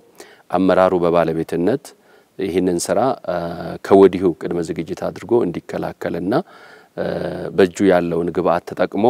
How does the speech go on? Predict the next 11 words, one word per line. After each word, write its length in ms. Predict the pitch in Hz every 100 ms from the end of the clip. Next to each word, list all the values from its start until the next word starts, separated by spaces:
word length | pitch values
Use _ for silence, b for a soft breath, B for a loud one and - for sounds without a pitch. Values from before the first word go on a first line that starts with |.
| 139 147 -
ኦ፣ 100 | 90 85 87 85 87 _ -
ኦ፣ 120 | - 90 92 - - - - - -
በ-፣ 160 | - 95 - 92
የወባን 920 | 90 92 92 95 _ _ 98 95 90
ስርጭት 440 | - 85 - - - b b b b -
መግታት 380 | 92 - 87 -
እንዲችል፣ 440 | 90 92 - 123 131 - -
እ፣ 120 | 92 85 87 87 -
በአቅራቢያው 720 | 92 90 90 90 87 92 87 90 - 87
ያሉት፣ 400 | 90 87 90 -
በእጁ 240 | 95 85